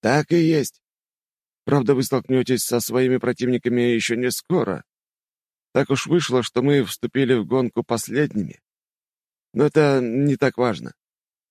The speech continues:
Благодаря нашему императору-батеньке министерские кресла раздаются не по принципу родства или дружеских связей, а за заслуги. Так вот,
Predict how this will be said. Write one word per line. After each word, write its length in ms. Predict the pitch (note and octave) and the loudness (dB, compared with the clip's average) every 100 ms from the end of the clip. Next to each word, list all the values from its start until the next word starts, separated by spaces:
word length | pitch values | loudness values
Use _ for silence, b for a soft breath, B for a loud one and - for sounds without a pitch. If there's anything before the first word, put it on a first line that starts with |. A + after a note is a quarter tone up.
| _ | _
Благодаря 400 | G2 A#2 A#2 B2+ | -2 0 2 2
нашему 520 | A#2 B2 A2 A2+ A2+ - | 2 0 -2 -2 -2 -2
императору-батеньке 1200 | A2+ - B2+ B2 A2+ G#2+ C#3+ C#3 B2 A2+ A#2+ - _ _ _ _ _ - | -4 0 0 0 -2 -2 -2 -2 -4 -2 -2 -2 _ _ _ _ _ -6
министерские 680 | C3+ D3+ C#3+ D#3+ C#3 - C#3 | 0 0 2 0 0 -4 -4
кресла 420 | A2+ C#3 C3 B2+ | 0 -2 0 0
раздаются 520 | B2 - A#2 A#2+ - | 0 0 0 0 0
не 100 | A2 | -2
по 140 | A2 A2 | 0 -2
принципу 460 | D3 D3+ A#2 G#2 | 0 -2 -2 -2
родства 540 | G2+ F#2+ - G#2+ A#2+ G#2+ | -2 -2 -6 -4 0 0
или 200 | F#2+ F2+ | 0 -2
дружеских 520 | G2 F#2+ E2+ - F#2 | -4 -4 -6 -8 -8
связей, 340 | - A2 E2+ | -2 -2 -2
а 140 | F#2 G2 | -4 -2
за 140 | A2 | -4
заслуги. 580 | G2 A2+ B2 C#3+ G#2 - _ _ _ _ _ _ _ _ _ _ _ | -2 -4 -2 -2 -2 -10 _ _ _ _ _ _ _ _ _ _ _
Так 180 | D3+ D#3 | 0 2
вот, 240 | D3 C#3+ | 0 0